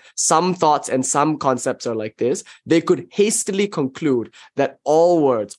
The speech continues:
all thoughts, all concepts are like this. And therefore, they become hostile to any kind of verbal teaching. Do you know the type?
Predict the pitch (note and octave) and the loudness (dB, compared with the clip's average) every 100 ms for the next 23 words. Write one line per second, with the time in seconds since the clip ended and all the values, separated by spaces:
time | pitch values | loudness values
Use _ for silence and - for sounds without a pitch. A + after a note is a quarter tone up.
0 | - C#3+ D#3 D#3 C#3 A2+ - - - C#3+ | -2 0 0 -2 -4 -6 -10 -14 -4 -2
1 | C#3+ D3+ B2+ A#2 A2+ - A2 A2 A2+ - | -2 -4 -10 -10 -12 -12 -12 -12 -14 -14
2 | - - - _ _ _ _ D3 D3 D#3+ | -14 -14 -20 _ _ _ _ -2 2 2
3 | D#3+ D#3 C3 G3 - _ - C3+ C#3 C#3 | 2 2 2 0 -8 _ -2 2 4 4
4 | B2+ C#3+ F3+ E3+ D#3+ - F3+ - - D#3+ | 2 0 0 0 -2 -2 -2 -2 -2 -2
5 | C3 A#2 G2+ - C#3+ D#3 D3+ C3+ B2+ A2 | -2 -6 -8 -8 -6 -6 -4 -6 -6 -8
6 | A#2+ G#2 A2 G2+ - - _ _ _ _ | -10 -10 -14 -18 -18 -20 _ _ _ _
7 | _ _ _ _ _ _ _ - B3 D4+ | _ _ _ _ _ _ _ -2 2 2
8 | - C4 B3 C4 | 2 0 -2 -4